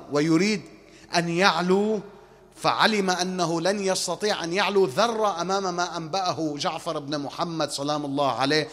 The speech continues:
أنه فرع من تلك الزيتونة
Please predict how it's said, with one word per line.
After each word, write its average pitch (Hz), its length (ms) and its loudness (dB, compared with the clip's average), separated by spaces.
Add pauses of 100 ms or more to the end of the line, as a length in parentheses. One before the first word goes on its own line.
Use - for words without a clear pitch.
(280)
أنه 170 320 0
فرع 170 320 2
من 143 260 0
تلك 156 260 2
الزيتونة 127 680 0